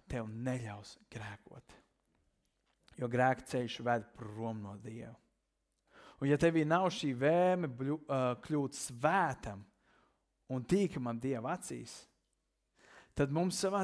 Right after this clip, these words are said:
ziņā nav tiesības domāt, ka mēs esam patiesi Dieva bērni. Līdz ar to man cerība ir, ka šajā rītā vairākos no jūsos ir šī vēlme kļūt svētiem.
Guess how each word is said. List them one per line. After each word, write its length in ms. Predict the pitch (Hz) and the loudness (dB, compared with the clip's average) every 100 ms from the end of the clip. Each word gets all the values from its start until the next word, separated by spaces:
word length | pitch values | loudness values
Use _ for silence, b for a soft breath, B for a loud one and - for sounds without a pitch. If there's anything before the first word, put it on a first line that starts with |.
| 160 | 0
ziņā 240 | 190 180 156 | -2 -2 -2
nav 220 | 165 170 160 | -4 -6 -4
tiesības 420 | 175 160 151 127 | -4 -4 -8 -8
domāt, 380 | 170 170 156 139 | -6 -4 -4 -6
ka 80 | 139 | -8
mēs 240 | 147 147 143 | -8 -8 -10
esam 180 | - 131 | -10 -6
patiesi 420 | 156 156 139 123 | -8 -4 -6 -4
Dieva 180 | 147 131 | -4 -2
bērni. 380 | 131 143 139 139 | -2 -2 -2 -4
Līdz 160 | 139 | -4
ar 40 | 135 | -4
to 80 | 156 | -4
man 320 | 151 151 147 | -2 0 -2
cerība 460 | - 175 175 147 180 | -2 -2 -2 0 0
ir, 80 | 165 | 0
ka 80 | 147 | -4
šajā 240 | 160 151 151 | -4 -2 0
rītā 280 | 175 147 | -2 -2
vairākos 560 | 127 151 180 156 147 123 139 | -2 0 2 0 -4 -8 -8
no 80 | |
jūsos 420 | 135 156 160 143 - | -6 -6 -6 -10 -6
ir 160 | 190 190 | -2 -2
šī 160 | - 151 | -2 -6
vēlme 400 | 143 165 190 180 | 0 0 0 -2
kļūt 320 | 147 170 160 - | -4 -4 -4 -4
svētiem. 440 | 165 165 127 120 | -4 -4 -4 -8